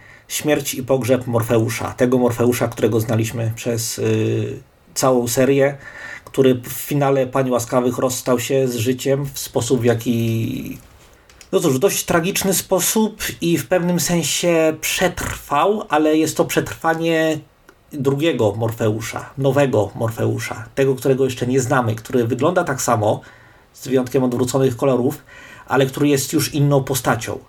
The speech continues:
Więc, y, teraz właśnie skupiamy się w tym tomie na, y, konsekwencjach śmierci tej, y, postaci, której towarzyszyliśmy przez, y, ostatnie,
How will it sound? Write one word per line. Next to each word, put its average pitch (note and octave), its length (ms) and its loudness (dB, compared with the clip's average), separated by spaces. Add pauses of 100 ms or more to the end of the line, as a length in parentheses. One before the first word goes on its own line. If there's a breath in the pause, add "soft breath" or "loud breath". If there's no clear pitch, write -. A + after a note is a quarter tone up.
(680 soft breath)
Więc, B2 600 2
y, A#2+ 500 2
teraz D3 300 2
właśnie C3 800 0
skupiamy B2 520 -2
się A#2+ 220 -2
w - 40 -8
tym A#2 180 -4
tomie A#2+ 260 0
na, A2+ 520 2 (440)
y, G#2 340 -4
konsekwencjach B2+ 720 0
śmierci A#2+ 460 -2
tej, A2 240 -2 (580)
y, G#2 40 -4
postaci, B2 420 -2
której A#2 220 -4
towarzyszyliśmy A2+ 640 -2
przez, A#2 340 -8
y, A2+ 240 -4
ostatnie, A#2 640 2